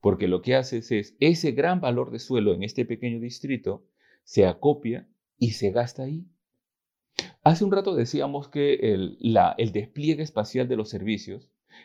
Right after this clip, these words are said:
generaba, como tú bien decías, que las demandas no se centren en una porción de la ciudad. Y ese gran despliegue espacial de los servicios depende básicamente de inversión pública.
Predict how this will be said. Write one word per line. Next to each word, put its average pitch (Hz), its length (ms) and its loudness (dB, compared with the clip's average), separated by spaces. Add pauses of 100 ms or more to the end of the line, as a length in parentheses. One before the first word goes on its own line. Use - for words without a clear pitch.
generaba, 117 500 6
como 92 220 -6
tú 123 140 -2
bien 131 160 0
decías, 113 540 -4 (220)
que 110 120 8
las 101 180 2
demandas 113 600 0
no 143 160 2
se 143 120 -4
centren 127 400 -4
en 95 60 -4
una 104 180 -4
porción 95 300 -10
de 98 60 -8
la 92 80 -8
ciudad. - 340 -12 (760)
Y 123 180 6
ese 151 200 4 (140)
gran 147 220 0
despliegue 123 480 0
espacial 110 360 -8
de 113 60 -8
los 110 100 -10
servicios 107 380 -6
depende 110 440 -2
básicamente 123 680 -4
de 117 60 -10
inversión 92 300 -14
pública. - 440 -20